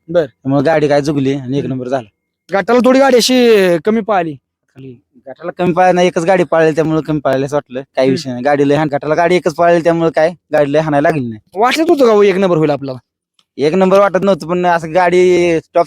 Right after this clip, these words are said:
Speaker 2: तीन मध्ये राहणार एवढं माहित होतं.
Speaker 1: हम्म.
Speaker 2: म्हणजे नशिबाने एक नंबर झाला आपला.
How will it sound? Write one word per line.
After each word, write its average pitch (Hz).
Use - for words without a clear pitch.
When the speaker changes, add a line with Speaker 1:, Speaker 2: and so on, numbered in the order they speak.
Speaker 2:
तीन 185
मध्ये 185
राहणार 185
एवढं 156
माहित 147
होतं. -
Speaker 1:
हम्म. 185
Speaker 2:
म्हणजे 127
नशिबाने 156
एक 147
नंबर 151
झाला 147
आपला. 131